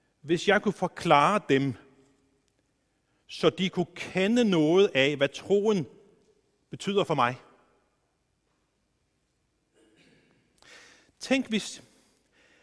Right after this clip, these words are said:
hvis jeg kunne få dem til at forstå, at fællesskabet med Gud, det er også for dem.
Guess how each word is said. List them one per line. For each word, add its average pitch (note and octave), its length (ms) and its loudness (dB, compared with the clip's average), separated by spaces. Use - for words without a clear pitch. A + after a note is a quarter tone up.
hvis - 180 -6
jeg A#3 100 2
kunne F#3+ 140 -10
få A#3 120 4
dem G#3+ 140 -2
til A3 120 -2
at - 80 -2
forstå, F3+ 680 0
at - 480 -2
fællesskabet E3+ 680 0
med D3+ 100 0
Gud, G#3 280 -2
det F3 80 -2
er E3 40 -4
også D3 220 -4
for F3 100 -8
dem. E3+ 240 -6